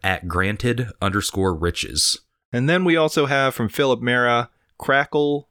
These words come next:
Speaker 2: Volumes one through three. I think I might have Volume one already. I'm not sure. It looks really familiar.
Speaker 1: He might have sent one your way.
Speaker 2: But, I mean, I, it looks like something I've had, like, a while ago, so it, this might not be it.
Speaker 1: Yeah. Uh, it's a really cool book.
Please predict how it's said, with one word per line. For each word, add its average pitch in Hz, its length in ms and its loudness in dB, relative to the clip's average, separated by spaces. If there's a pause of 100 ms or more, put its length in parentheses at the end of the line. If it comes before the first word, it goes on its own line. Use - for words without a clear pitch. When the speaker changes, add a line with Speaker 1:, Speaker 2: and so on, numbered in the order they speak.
Speaker 2:
Volumes 113 520 0
one 113 340 0
through 104 220 0
three. 117 580 0 (180)
I 92 100 -8
think - 380 -4
I 320 100 2
might 190 220 0
have 156 220 -2
Volume 90 380 0
one 90 180 -2
already. 85 480 -2
I'm 95 160 -4
not 151 400 -2
sure. 120 340 0
It 87 120 -2
looks 135 200 -4
really 139 200 2
familiar. 98 640 -2 (260)
Speaker 1:
He 147 140 -2
might 165 160 0
have 190 80 -2
sent 143 240 0
one 98 160 0
your 85 160 2
way. 80 480 0
Speaker 2:
But, 131 140 0
I 110 160 0
mean, 139 320 -2
I, 123 140 0 (200)
it - 140 -4
looks 165 240 0
like 147 100 0
something 131 260 -2
I've 104 140 0
had, 104 380 -2
like, 85 160 -2
a 85 80 0
while 85 420 0
ago, 67 280 -4
so 92 200 -2
it, 82 120 -2 (120)
this 101 260 -2
might 82 180 -2
not 69 180 -4
be 62 160 -2
it. 58 200 -4 (280)
Speaker 1:
Yeah. 87 380 -2 (220)
Uh, 123 200 2
it's 160 120 -2
a 160 60 0
really 143 220 2
cool 120 280 -2
book. 95 380 -2